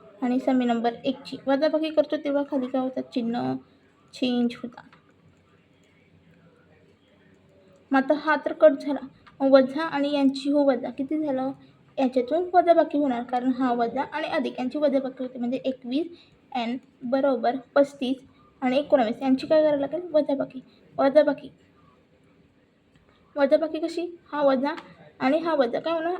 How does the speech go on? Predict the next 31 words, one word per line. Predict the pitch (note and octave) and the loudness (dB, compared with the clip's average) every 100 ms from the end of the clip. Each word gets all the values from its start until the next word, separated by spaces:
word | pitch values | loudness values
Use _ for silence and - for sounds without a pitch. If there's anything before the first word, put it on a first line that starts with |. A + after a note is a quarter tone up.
| E4+ | -2
अधिक, | C#4 C4+ | -2 -2
म्हणजे | - C4 | -4 -4
किती | C4 B3+ | -4 -4
येणार? | C4 F4+ - _ - | -2 -4 -6 _ -2
चोपन्न. | C4+ - - - - _ - - | -2 -2 -8 -8 -18 _ -20 -12
मग | D4 D#4 | -6 0
काय | D#4+ D#4+ | 2 2
करायला | D#4+ D#4+ E4 | 0 -2 -4
लागेल? | F#4+ - - | -4 -8 -4
एन | C4+ C4 | -2 0
बरोबर | B3+ C4+ C4+ E4+ | 0 0 2 0
चोपन्न | - D4 C4 B3+ C4 | 0 -2 0 0 2
भागिले | C4 C4+ D4 D#4 | 4 2 0 -4
एकवीस. | F4 D4+ D4 D#4+ | -6 -6 -6 -8
हे | |
कसं | D#4+ F4 F4 | -6 -4 0
आलं | F4 | 0
तर | E4+ F4+ | 0 -4
समजत | G#4 G#4+ G#4 | -6 -4 -2
असेल. | G4 F4 C#4 - - - - - - | -4 -4 -8 -12 -16 -20 -20 -10 -4
एकवीस, | C4 B3+ C4+ - - - - - _ _ _ _ _ | -4 0 -2 -2 -12 -20 -20 -20 _ _ _ _ _
आपल्या | C#4 C4+ E4 E4+ E4+ | 0 2 2 -2 -4
आता | C#4 | -4
एकवीसचा | D4+ D4 D4+ E4 | -2 -2 -4 0
पाढा | C#4 B3+ | 0 2
समजा | C4+ C4+ | 2 2
पाठ | C4+ B3+ C4 | 2 -2 -4
नसेल | C4 - | -6 -6
तर | D4+ | -2
काय | D#4+ | 0
करायचा? | D#4+ D4+ D4 | 0 -2 -4